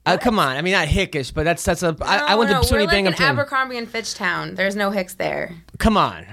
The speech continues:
Speaker 2: No, seriously, there are no hicks there.
Speaker 1: All right.
Speaker 2: Yeah. Like,
Speaker 1: Okay.
Speaker 2: we're, we're a little bit of ways away from, like, the open land and stuff.
Speaker 1: So you moved to Albany. What, did your parents get a job over there, or they just were like
Speaker 2: No, you got, actually, um, it's a really interesting story. Like, we, when we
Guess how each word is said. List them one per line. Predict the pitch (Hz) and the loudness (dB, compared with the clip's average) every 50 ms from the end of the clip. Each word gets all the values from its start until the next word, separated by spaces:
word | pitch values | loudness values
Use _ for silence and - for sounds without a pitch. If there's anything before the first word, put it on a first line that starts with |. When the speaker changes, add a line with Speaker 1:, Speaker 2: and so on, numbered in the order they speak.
| - | -10
Speaker 2:
No, | 208 233 247 233 214 214 | -4 0 0 0 0 0
seriously, | - 233 226 220 208 208 202 190 | 0 -2 -2 -2 -2 -4 -4 -4
there | 185 180 175 170 | -2 0 0 0
are | 170 | 0
no | 175 165 160 | -2 -2 -4
hicks | 180 156 151 - | -4 -6 -8 -10
there. | - - - - - - | -12 -14 -14 -12 -4 0
Speaker 1:
All | 135 170 | 4 6
right. | 180 156 143 135 - - - | 6 6 6 4 0 -4 -8
Speaker 2:
Yeah. | - 160 131 95 - - - | -10 -10 -8 -10 -8 -2 0
Like, | 139 180 - 175 | 2 4 4 4
Speaker 1:
Okay. | 120 101 | 4 4
Speaker 2:
we're, | 104 202 202 196 185 185 | 4 6 6 6 4 2
we're | 196 202 | 2 0
a | 196 202 | 0 0
little | 202 214 220 220 | 0 -2 -2 -2
bit | 208 220 214 | -2 -2 -2
of | 208 | -2
ways | 208 208 202 202 185 190 - _ - | -2 -2 -4 -4 -6 -10 -16 _ -6
away | - 185 185 175 175 | -4 -2 0 0 0
from, | 175 180 185 175 170 170 165 165 165 160 160 - _ - - - _ - | -2 -2 -4 -4 -4 -4 -6 -6 -6 -8 -10 -12 _ -20 -20 -20 _ -8
like, | - 175 170 - - | -6 -6 -6 -4 -6
the | 160 - - | -6 -4 -2
open | - 185 180 - 175 165 165 160 | -2 0 2 4 4 4 2 0
land | 160 156 156 156 156 151 151 147 | -2 -2 -4 -6 -8 -8 -10 -12
and | 135 117 - - | -14 -16 -18 -18
stuff. | - - - - - - | -18 -18 -16 -18 -16 -6
Speaker 1:
So | - 165 | 0 2
you | 165 185 | 4 4
moved | 196 - | 4 4
to | 214 175 | 4 4
Albany. | 165 175 170 175 170 | 4 4 4 4 2
What, | 160 156 143 139 | 2 0 0 -2
did | 151 143 131 - - - - | -2 -4 -4 -6 -12 -8 -2
your | 160 131 | 0 2
parents | 165 170 160 156 | 2 2 0 0
get | - 156 | 2 2
a | 147 | 2
job | 131 151 147 156 165 165 | 2 4 4 4 4 4
over | 180 180 165 | 2 2 2
there, | 175 190 180 180 180 175 | 2 4 4 4 4 4
or | |
they | 147 139 135 | 2 0 -2
just | 131 123 - | -4 -6 -8
were | - 139 | -4 -2
like | 139 135 135 - - | -2 -2 -2 -2 0
Speaker 2:
No, | 247 302 330 320 285 | 2 2 4 4 2
you | 262 247 | 2 2
got, | 247 247 - - | 0 0 0 2
actually, | - 220 240 247 247 - - 247 240 233 | 2 2 2 2 0 -2 -4 -4 -2 0
um, | 226 220 214 202 190 190 185 175 - - - _ | 2 2 2 2 0 -2 -4 -6 -8 -10 -12 _
it's | - 196 202 196 | -4 -4 -4 -4
a | 208 202 | -4 -2
really | 196 202 208 208 208 202 | 2 2 4 4 4 2
interesting | - 185 190 190 202 196 185 185 185 - 190 190 | 2 0 -2 0 2 2 2 2 0 -2 -4 -4
story. | 185 - - 180 170 175 185 196 214 240 247 | -4 -2 0 2 4 4 4 4 2 0 0
Like, | 226 202 185 180 190 | 0 0 0 0 -2
we, | 185 190 190 185 185 185 185 180 170 - | -4 -2 -2 0 0 0 0 -2 -2 -4
when | - 180 185 185 | -4 -2 0 0
we | 185 185 180 180 175 175 175 180 175 | 2 2 2 0 0 -2 -4 -6 -8